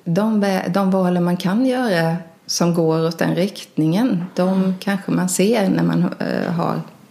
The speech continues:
Speaker 2: Mm.
Speaker 1: tydligt liksom funderat på vad det är man vill.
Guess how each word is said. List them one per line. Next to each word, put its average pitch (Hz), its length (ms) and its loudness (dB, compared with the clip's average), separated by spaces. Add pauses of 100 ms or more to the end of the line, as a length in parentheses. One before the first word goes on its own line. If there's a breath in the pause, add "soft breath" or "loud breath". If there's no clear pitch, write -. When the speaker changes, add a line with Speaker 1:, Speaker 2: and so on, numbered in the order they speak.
(140)
Speaker 2:
Mm. 135 280 0
Speaker 1:
tydligt 160 580 0 (680 loud breath)
liksom - 500 -2 (460)
funderat 160 580 0
på - 100 -4
vad - 200 -2
det 170 40 -2
är 175 60 -4
man 175 200 -2
vill. 180 160 -2